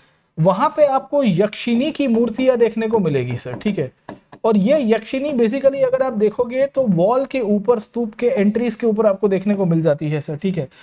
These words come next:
या सांची का अंदर अगर आपको तोरण देखने को मिलेगा सर, ठीक है, ये तोरण के अंदर आपको basically यक्षिनी की मूर्तियाँ दिखेगी। जो गेटवेज है,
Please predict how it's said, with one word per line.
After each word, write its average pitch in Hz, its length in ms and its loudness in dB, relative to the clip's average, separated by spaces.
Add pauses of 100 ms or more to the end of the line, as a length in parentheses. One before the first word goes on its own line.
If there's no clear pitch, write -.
(320)
या 247 180 4
सांची 220 520 -2
का 294 120 2
अंदर 254 320 2
अगर 247 220 2
आपको 240 260 -2
तोरण 262 440 2
देखने 220 280 0
को 214 100 0
मिलेगा 127 380 0
सर, - 160 -6
ठीक 202 260 -4
है, - 420 -8 (200)
ये 240 140 4
तोरण 277 440 2
के 294 120 -4
अंदर 254 260 0
आपको 233 600 -2
basically 254 460 0
यक्षिनी 226 580 0
की 262 120 -2
मूर्तियाँ 220 480 2
दिखेगी। 202 420 -2
जो 202 160 4
गेटवेज 185 540 2
है, 196 180 0